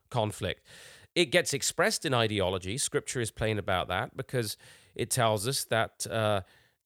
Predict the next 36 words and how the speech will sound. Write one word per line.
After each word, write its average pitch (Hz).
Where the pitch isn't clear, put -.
the, 117
there 117
are, 110
there 107
are, 101
uh, 101
ideas 113
that 104
set -
themselves 110
up 104
against 113
the 110
knowledge 101
of 101
God, 165
right? 113
There 117
are 110
lofty 143
ideas 95
that 92
set -
themselves 104
up 101
against 95
the 98
knowledge 92
of 87
God, 92
and 104
we 143
take 180
every 113
thought 98
captive 107